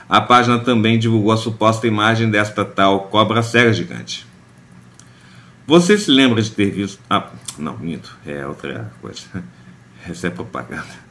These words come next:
Vamos lá. O texto dizia que a imagem retratava um espécime de cobra gigante, Cecília patinema,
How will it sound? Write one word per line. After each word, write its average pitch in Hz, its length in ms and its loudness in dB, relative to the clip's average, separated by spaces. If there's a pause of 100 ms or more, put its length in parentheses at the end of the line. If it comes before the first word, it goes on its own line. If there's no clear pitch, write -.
(600)
Vamos 107 240 2
lá. 82 260 0 (1500)
O 233 180 8
texto 208 520 2
dizia 80 500 -4
que - 120 -2
a 107 40 6
imagem 98 420 2
retratava 92 640 0
um 98 200 0
espécime 110 560 0
de 87 140 -6
cobra 104 320 0
gigante, 92 640 -4 (920)
Cecília 156 1000 0 (1120)
patinema, 110 1160 4